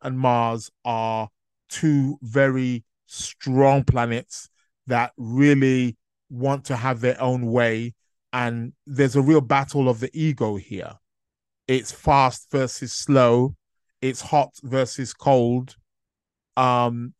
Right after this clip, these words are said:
it's fiery versus coolness. Um, so, uh, we, we've really got a battle here of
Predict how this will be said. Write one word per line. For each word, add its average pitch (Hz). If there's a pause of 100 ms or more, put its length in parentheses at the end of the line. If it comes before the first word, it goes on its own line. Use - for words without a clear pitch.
it's - (260)
fiery 139
versus 123 (160)
coolness. 131 (520)
Um, 127 (140)
so, 147 (320)
uh, 147
we, 151
we've 143
really 147
got 139
a 139
battle 135
here 117
of 120